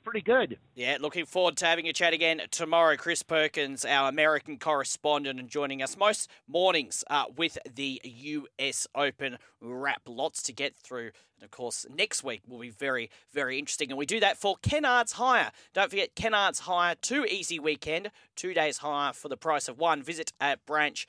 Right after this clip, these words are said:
Speaker 2: today. Uh, it is thirteen minutes to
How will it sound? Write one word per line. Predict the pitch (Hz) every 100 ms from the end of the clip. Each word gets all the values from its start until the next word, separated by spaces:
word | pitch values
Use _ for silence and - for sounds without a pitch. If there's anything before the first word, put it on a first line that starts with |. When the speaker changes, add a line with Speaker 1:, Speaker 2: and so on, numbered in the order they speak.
| _ _ -
Speaker 2:
today. | - 156 139 139 - 113 143 147 110 - - _ -
Uh, | 139
it | 180
is | 185 -
thirteen | 233 233 - 226 208 -
minutes | 175 190 - - -
to | - 190 185